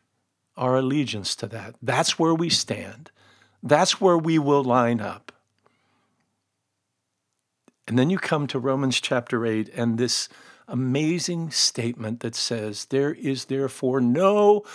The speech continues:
condemnation for those who are in Christ Jesus." No one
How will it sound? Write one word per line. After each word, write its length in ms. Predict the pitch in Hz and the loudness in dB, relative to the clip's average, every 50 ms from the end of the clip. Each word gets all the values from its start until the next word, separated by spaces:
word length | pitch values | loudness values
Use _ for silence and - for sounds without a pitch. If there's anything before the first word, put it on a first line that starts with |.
| - - - - | -18 -16 -10 -6
condemnation 960 | - - 151 135 139 127 120 117 120 120 127 147 170 156 - - 165 160 160 | 0 4 4 4 6 4 4 4 4 4 4 4 4 2 0 0 -2 -2 -4
for 300 | 143 - - 113 107 110 | -6 -4 -2 -2 -2 -2
those 460 | 101 117 117 131 135 135 135 131 - | -2 -2 -2 0 0 -2 -2 -4 -6
who 180 | - 120 113 107 | -4 -2 0 0
are 120 | 104 104 | 0 -2
in 400 | 104 - 131 120 123 131 127 123 | -4 -4 -4 -2 -2 -2 -4 -6
Christ 580 | 120 - - - 123 110 107 104 - - - _ _ _ - | -6 -10 -12 -10 -8 -8 -8 -8 -8 -10 -12 _ _ _ -14
Jesus." 580 | - 104 107 101 95 - - 107 - - - - _ _ _ _ _ _ _ _ _ _ _ _ _ _ _ _ _ _ _ _ _ _ _ _ _ _ _ _ _ _ _ _ _ _ _ _ _ _ _ _ _ _ _ _ - | -10 -10 -10 -10 -10 -12 -14 -14 -16 -18 -18 -20 _ _ _ _ _ _ _ _ _ _ _ _ _ _ _ _ _ _ _ _ _ _ _ _ _ _ _ _ _ _ _ _ _ _ _ _ _ _ _ _ _ _ _ _ -2
No 180 | 170 175 190 | 2 4 4
one 260 | 240 208 143 117 113 | 6 4 4 0 -2